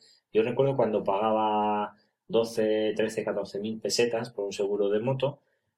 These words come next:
y a partir de allí, después me parece que fue cuando entró en vigor el tema de que ellos tenían, o sea, las aseguradoras tenían que hacerse cargo de los gastos sanitarios,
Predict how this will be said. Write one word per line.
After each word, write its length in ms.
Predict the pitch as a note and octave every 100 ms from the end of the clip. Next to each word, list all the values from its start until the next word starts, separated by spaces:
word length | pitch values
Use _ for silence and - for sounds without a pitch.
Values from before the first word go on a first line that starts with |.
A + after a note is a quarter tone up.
| _ -
y 720 | A2 G#2+ G#2 G2+ G2+ G2+ - _ _ _ _ -
a 80 | -
partir 280 | G2+ C3+ C3+
de 80 |
allí, 320 | B2 C3 C#3+ -
después 540 | - - B2 - -
me 180 | G#2 G2
parece 280 | G2+ A2 A2+
que 60 |
fue 140 | A2+ A2+
cuando 300 | G#2 F#2+ G2
entró 360 | F#2+ A2+ A#2+ A2+
en 120 | A2
vigor 340 | A2 A#2+ G2+
el 140 | E2 -
tema 260 | A#2+ G2+
de 140 | F2+ F2+
que 160 | G2 G#2
ellos 260 | G#2+ G2+
tenían, 380 | G#3 A2 G#2+ G#3+
o 60 | -
sea, 140 | F#2
las 160 | F2 F#3
aseguradoras 680 | F2+ G2 G2+ A#2 G2 -
tenían 280 | G2 G2+ G2+
que 100 | -
hacerse 380 | - A2 - -
cargo 380 | - G#2 E2 - _ _ _
de 100 | F#2+
los 160 | F#2 F2+
gastos 360 | G#2+ - F#2+
sanitarios, 760 | G2 F#2 F2+ A2+ G2 D#2+ -